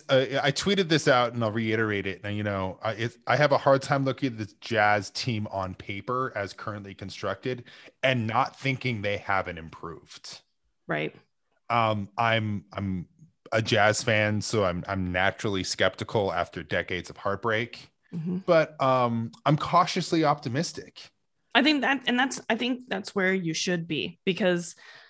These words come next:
Speaker 2: I think that they were good moves. We'll see if they work out. The only thing to do is to wait and
Speaker 1: Mm-hmm.
Speaker 2: see, and we'll see if they can make any more moves between now and the trade deadline, maybe. And,
Speaker 1: Yeah.
Speaker 2: uh, and then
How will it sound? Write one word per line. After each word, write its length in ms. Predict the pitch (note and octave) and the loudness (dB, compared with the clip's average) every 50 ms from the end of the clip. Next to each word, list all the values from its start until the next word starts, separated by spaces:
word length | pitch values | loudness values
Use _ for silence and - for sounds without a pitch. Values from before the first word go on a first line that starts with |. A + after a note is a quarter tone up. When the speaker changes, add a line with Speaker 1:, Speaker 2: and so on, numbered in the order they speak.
| _ _ - - - - _ _ - - | _ _ -14 -14 -14 -14 _ _ -8 -6
Speaker 2:
I 40 | |
think 180 | E3+ - G3+ G3 | -2 0 0 0
that 100 | G3+ F3 | 0 0
they 100 | G3 F#3 | 2 2
were 140 | F3+ F3 F3+ | 2 2 2
good 160 | F3+ F#3+ F3+ | 2 2 2
moves. 340 | F#3+ F#3 G3 A3 C4+ - - | 2 2 2 2 0 0 0
We'll 100 | F#3 F3 | -2 0
see 200 | - - G3+ F3 | 0 2 2 2
if 120 | F3 F3 | 2 2
they 100 | - F3 | 0 -2
work 260 | F3 F3+ F3+ F3 F3 | 0 0 -2 -2 -2
out. 260 | F#3+ F#3 G3+ A3+ A3+ G#3+ | -4 -2 -2 -2 -4 -2
The 120 | F#3 E3+ | -2 -2
only 180 | E3+ F3 F3 F#3+ | 0 0 0 0
thing 200 | - F#3 F3 F3 | 2 2 2 2
to 60 | E3+ | 2
do 200 | E3 F3+ F3 F3+ | 2 0 2 2
is 140 | F#3 G3 F#3 | 0 0 -2
to 100 | - F3+ | -2 -2
wait 220 | E3 F3 F3 E3 | 0 2 0 0
and 100 | - E3+ | 0 -2
Speaker 1:
Mm-hmm. 100 | C#3+ D#3+ B3 | -4 -4 -2
Speaker 2:
see, 360 | A3 F3+ G3 G#3+ B3 D4+ - - - - - _ - | 0 2 2 2 0 0 -4 -8 -20 -20 -20 _ -2
and 500 | - F#3+ F#3 F3+ F3+ F3 F3+ F3+ F3+ F3 - | 0 2 4 6 6 6 4 4 2 0 0
we'll 160 | - F#3 F#3+ | 2 2 2
see 240 | F#3 - G3 F#3+ F#3+ | 2 2 0 2 2
if 120 | F#3+ F#3+ - | 2 2 0
they 120 | F#3+ F#3 | -4 -4
can 180 | F#3 - F#3+ F#3 | -2 0 0 0
make 220 | F#3 F3+ F3 F#3 | 0 0 -2 -2
any 160 | F3+ F3+ F3 | 0 0 2
more 300 | F3+ F3 F3 F3 F3+ F3+ F3+ | 0 0 0 0 0 0 0
moves 480 | F#3+ F#3 F3 F3 F3+ F#3 F#3 F#3 - | 0 0 2 2 2 2 0 -2 -4
between 440 | - E3+ E3+ - F3+ F3 F3 E3+ E3 | -8 -12 -10 -4 -2 -2 0 0 0
now 380 | E3+ E3+ E3+ F3 F3 F3+ F3+ F#3 | 0 0 0 0 0 0 0 0
and 140 | F3+ F3 | 0 0
the 40 | F3 | -2
trade 320 | E3+ - - F3 F3 F#3+ F#3 | -4 -2 -2 -2 -2 0 -2
deadline, 500 | A3 A3 A#3 A3+ A#3+ A#3+ A#3+ A#3+ A#3 A#3 | -2 -2 0 2 2 2 2 2 2 0
maybe. 380 | A#3+ B3 B3 A#3+ C4+ C#4 D4 C#4+ | 0 0 0 0 0 0 0 0
And, 280 | A#3+ - G#3+ G#3+ G#3+ - - - - - - - | 2 2 2 2 2 0 -6 -20 -20 -18 -10 -4
Speaker 1:
Yeah. 180 | C3+ E3 D#3+ C#3 - - _ - - | -4 -4 -4 -4 -10 -18 _ -2 0
Speaker 2:
uh, 20 | |
and 500 | F3+ F#3 F3+ F#3 F#3 F3+ - - G3+ G#3 | 2 4 4 6 4 4 4 4 4 4
then 380 | G#3+ G#3+ G#3 G#3 G#3 G3+ F#3 | 4 4 4 4 4 2 0